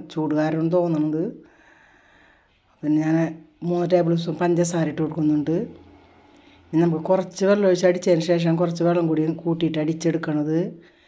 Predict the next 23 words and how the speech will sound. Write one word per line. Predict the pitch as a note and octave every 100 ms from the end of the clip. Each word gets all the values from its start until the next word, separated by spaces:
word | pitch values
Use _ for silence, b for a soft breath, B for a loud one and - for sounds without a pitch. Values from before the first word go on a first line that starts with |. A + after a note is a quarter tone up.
| b b _ -
കുറഞ്ഞ | F3 F3
വെള്ളത്തിൽ | E3 E3
നമുക്കത് | E3+ E3 E3+
അടിച്ചെടുക്കാം. | F3 F3 D#3+ E3 D#3 E3
പിന്നെ | D#3 D#3 D#3+
നമുക്ക് | E3 D#3+
രണ്ട് | E3 D#3
മൂന്ന് | E3 D3+
ഗ്ലാസ് | E3 E3 D#3
വെള്ളം | D#3 D#3 E3
ചേർക്കണം. | E3+ E3 D3+ D#3
ഞാൻ | D#3
മൂന്ന് | E3+ E3+ E3
ഗ്ലാസ്സിലേക്ക് | F3 F3 F3 D#3 D3+ E3
വേണ്ടിയിട്ട് | E3 D#3 D#3
ഇത് | D#3+
അടിച്ചെടുക്കുന്നത്. | D#3+ E3 - D#3 D3+ D3+ F3+ B B B B _
ഞാൻ | D3 D3
പിന്നെ | D#3+ E3
വെള്ളം | E3 D#3+
ചേർത്തിട്ടുണ്ട്. | E3+ F3 E3+ E3+ E3 D#3 E3 G3+ -
ഇനി | C#3+ D3
നമുക്കിത് | D#3 D3+ D3+